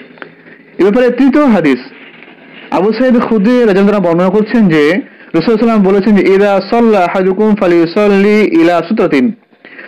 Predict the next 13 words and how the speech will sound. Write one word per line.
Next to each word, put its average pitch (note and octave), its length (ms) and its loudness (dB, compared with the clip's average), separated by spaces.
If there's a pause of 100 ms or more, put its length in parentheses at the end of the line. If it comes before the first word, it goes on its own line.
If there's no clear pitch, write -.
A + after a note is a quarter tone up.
(160)
তোমাদের G#3 320 0
মধ্যে A#3 300 2
যখন G3+ 360 0
কোনো A3+ 160 0
ব্যক্তি F#3 300 -2
সালাত G3 320 -2
আদায় G3 220 0
করবে F#3+ 560 0 (480)
তার F#3 140 0 (160)
উচিত D#4 340 0
সে A#3 100 0
যেন G#3+ 200 2
সুতরার A3 500 -2